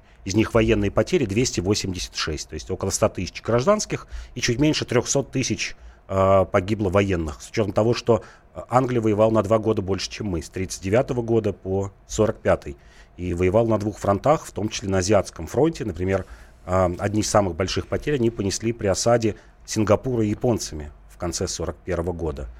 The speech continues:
А, у французов общие потери, а, шестьсот шестьдесят пять тысяч, включая гражданских, военные потери, а, двести пятьдесят три тысячи. Ну вот прям видите, три главных, а, победителя, страны-победителя.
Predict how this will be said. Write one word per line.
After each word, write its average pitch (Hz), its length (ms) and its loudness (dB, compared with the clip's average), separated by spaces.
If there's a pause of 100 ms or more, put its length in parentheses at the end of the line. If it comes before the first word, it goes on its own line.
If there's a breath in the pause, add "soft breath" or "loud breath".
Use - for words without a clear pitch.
(360 loud breath)
А, 98 280 6
у 127 100 -4
французов 147 640 2
общие 135 400 0
потери, 90 640 2 (340 soft breath)
а, 92 560 4 (220)
шестьсот - 600 2
шестьдесят 101 540 0
пять 95 240 -2
тысяч, - 320 -6
включая 151 360 0
гражданских, 123 760 0
военные 143 420 2
потери, 143 480 0 (520 loud breath)
а, 104 200 2
двести 113 300 0
пятьдесят - 300 -2
три 107 100 -4
тысячи. - 460 -8 (160)
Ну 127 60 -2
вот 120 100 -2
прям 120 140 2
видите, 120 340 -6
три 135 200 0
главных, 104 480 4
а, 92 100 -8
победителя, 131 600 -2
страны-победителя. 110 960 0